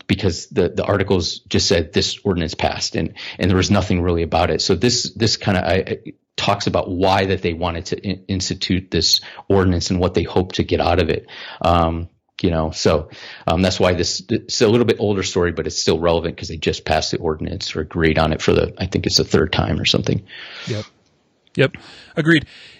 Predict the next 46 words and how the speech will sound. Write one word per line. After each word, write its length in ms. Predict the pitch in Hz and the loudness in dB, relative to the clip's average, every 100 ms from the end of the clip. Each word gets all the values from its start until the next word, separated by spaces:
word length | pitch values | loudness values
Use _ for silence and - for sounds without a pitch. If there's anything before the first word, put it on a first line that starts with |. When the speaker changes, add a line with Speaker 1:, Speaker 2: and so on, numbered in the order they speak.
| - | -4
Speaker 2:
Yeah. 180 | 185 196 | -4 -4
There's 200 | 202 156 | -6 -8
a 40 | 156 | -4
comment 300 | 180 165 127 | -2 -2 0
here 240 | 151 143 | 0 0
from, 500 | - 139 139 131 131 | -2 0 2 2 0
uh, 340 | 127 120 113 104 _ _ - - - | 0 0 -2 -6 _ _ -20 -10 0
Marky, 400 | 170 - 117 104 | 2 2 -4 -4
and 100 | 107 | -4
he 120 | 147 | -4
says, 360 | - 131 123 | -2 0 2
"If 160 | 214 196 | 0 0
they're 120 | 240 | 2
using 320 | 180 214 208 | 2 2 0
the 80 | 180 | -2
toy 180 | - 160 | 0 2
gun 240 | 143 143 | 2 2
in, 260 | 139 123 123 - _ | 2 0 -4 -12 _
in 200 | 151 151 | -2 0
an 200 | 147 143 - | 0 -2 -4
act 400 | 147 127 113 - | -2 0 0 -4
as 300 | - 123 120 | -4 -2 -2
if 280 | 139 139 - | 0 0 2
it's 480 | 131 120 - - - _ 131 | -2 0 -2 -2 -6 _ -4
a, 160 | 123 113 - _ _ - | -4 -4 -8 _ _ -8
if 180 | 127 - | -6 -6
it, 100 | - | -8
as 180 | 123 123 | -4 -4
if 100 | 120 | -4
it's 140 | 117 | -4
real, 400 | 123 135 107 107 | 2 4 4 2
they 140 | 127 131 | 2 2
should 240 | - 135 | 2 0
be 180 | 131 127 | 0 0
able 240 | 110 113 | 0 -2
to 140 | - 110 | -4 -4
be 160 | 104 | -4
shot 360 | 101 127 101 - _ _ _ _ _ - | 0 2 2 -2 _ _ _ _ _ -8
in 120 | 123 | -4
a 60 | 107 | 0
robbery 400 | 104 101 92 95 | 0 0 -2 -6
situation," 580 | 104 - 92 85 - 92 | -8 -8 -8 -8 -10 -12
he 120 | 90 | -12
follows 340 | - 95 90 | -8 -6 -4
up 160 | 95 - | -2 0
with. 140 | 92 | -2